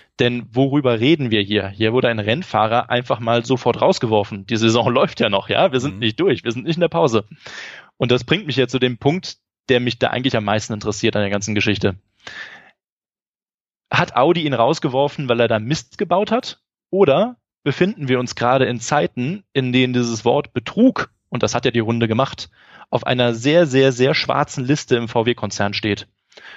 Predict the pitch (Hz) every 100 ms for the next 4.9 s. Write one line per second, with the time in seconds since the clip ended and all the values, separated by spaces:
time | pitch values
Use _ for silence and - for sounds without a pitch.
0 | - _ _ _ 127 120 - 143 135 117
1 | 123 127 117 110 113 113 127 110 104 104
2 | - 101 104 - _ _ - - _ _
3 | _ 117 113 113 113 - _ _ _ _
4 | _ _ _ _ 127 151 156 175